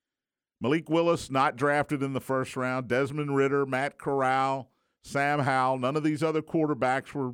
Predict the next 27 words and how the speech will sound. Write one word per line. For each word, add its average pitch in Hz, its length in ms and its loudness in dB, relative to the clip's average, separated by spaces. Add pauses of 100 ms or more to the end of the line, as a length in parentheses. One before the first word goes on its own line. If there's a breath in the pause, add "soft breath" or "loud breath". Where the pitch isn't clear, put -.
(140)
drafted 135 400 0
in 143 80 -4
the 139 80 -4
first 139 300 -4
round. 107 300 -4 (1400)
So 160 300 4
when 156 220 -2
quarterbacks 220 680 2
are 165 80 0
not 151 380 0 (560)
part 160 240 2
of 156 80 0
the 143 160 0
equation, 101 920 -4 (1200)
it 170 180 2
feels 226 500 0
like 120 540 0 (920)
this 147 200 -4
is 156 120 -6
going 147 340 -2
to - 140 -6
be 135 240 0
a 131 40 -4
boring 113 480 -4
draft. 113 460 -4
It 165 160 0
was 160 300 -2